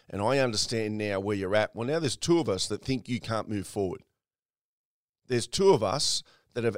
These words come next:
added more depth and more power to that story, because then you could say, "He gets it.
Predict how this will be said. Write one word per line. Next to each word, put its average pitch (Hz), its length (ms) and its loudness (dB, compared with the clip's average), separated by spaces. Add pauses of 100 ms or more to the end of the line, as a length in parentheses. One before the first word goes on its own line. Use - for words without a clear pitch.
added 117 280 2
more 135 340 4
depth - 460 -2
and 107 120 -6
more 117 180 0
power 123 500 2
to 107 140 -4
that 101 220 -2
story, 120 480 -2
because 92 300 -6
then 110 160 0
you 175 160 0
could - 140 -8
say, 101 400 2 (400)
"He 185 180 -4
gets - 340 0
it. - 140 -4